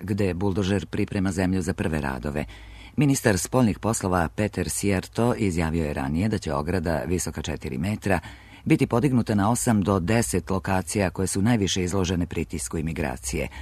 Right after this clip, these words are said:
Ove godine u Mađarsku je ušlo oko osamdeset hiljada migranata i izbeglica,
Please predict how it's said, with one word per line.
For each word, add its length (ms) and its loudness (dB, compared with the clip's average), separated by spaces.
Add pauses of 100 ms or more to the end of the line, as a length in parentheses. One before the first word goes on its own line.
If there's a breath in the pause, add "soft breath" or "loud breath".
(380 loud breath)
Ove 160 6
godine 320 6
u 40 6
Mađarsku 400 2
je 60 4
ušlo 260 2
oko 180 0
osamdeset 500 0
hiljada 340 -2
migranata 540 -2
i 100 2
izbeglica, 580 -2